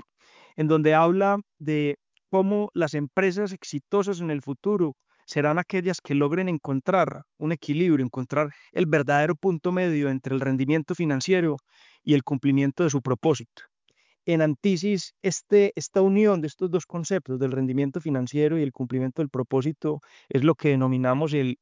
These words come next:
desempeño sostenible o el sustainable performance. Verán en, en, en la sesión de hoy que el sustainable performance es algo en lo cual nos vamos a enfocar muchísimo. Y para eso, yo básicamente quiero hacer como un paralelo de,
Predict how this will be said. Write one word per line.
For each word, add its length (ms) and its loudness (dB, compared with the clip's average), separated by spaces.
desempeño 580 -2
sostenible 600 0
o 100 4
el 80 2
sustainable 540 -2
performance. 640 -4
Verán 440 2
en, 260 -4
en, 220 -6
en 100 -4
la 80 -2
sesión 340 -6
de 120 0
hoy 180 2
que 160 -4
el 240 0
sustainable 640 0
performance 640 0
es 100 -6
algo 460 -2
en 120 -2
lo 100 0
cual 360 0
nos 160 0
vamos 260 0
a 40 -2
enfocar 360 -6
muchísimo. 460 -6
Y 100 -6
para 320 4
eso, 360 0
yo 140 2
básicamente 600 -2
quiero 460 0
hacer 360 -4
como 180 -6
un 80 -6
paralelo 560 0
de, 260 -4